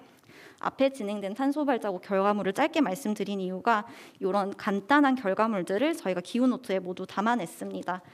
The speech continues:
그래서 여기 기후 노트 본문 같은 경우에는 말씀드린 탄소 발자국 산정 결과라던가 전반적인 어떤 노력들이 있었는지를 기재했다면 저 붙임 문서에는 매일매일 소소한 노력까지 다 기재가 되어 있어서 궁금하신 분들은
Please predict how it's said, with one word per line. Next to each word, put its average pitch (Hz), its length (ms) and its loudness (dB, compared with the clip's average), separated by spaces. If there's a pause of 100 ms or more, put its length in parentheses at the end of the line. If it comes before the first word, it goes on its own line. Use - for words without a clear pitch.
(400)
그래서 190 380 -6
여기 185 160 -6
기후 262 280 2
노트 269 220 2
본문 233 380 2
같은 240 280 0
경우에는 196 560 0
말씀드린 196 540 -4
탄소 269 320 0
발자국 240 400 -2
산정 285 380 2
결과라던가 190 800 0 (420)
전반적인 220 880 0
어떤 220 280 -2
노력들이 240 440 0
있었는지를 202 600 -2
기재했다면 208 800 -4 (420)
저 - 100 0
붙임 - 380 4
문서에는 220 760 2
매일매일 208 540 2
소소한 311 340 2
노력까지 185 440 0
다 - 120 -6
기재가 196 380 -2
되어 196 300 0
있어서 202 480 -6
궁금하신 220 800 0
분들은 190 500 -2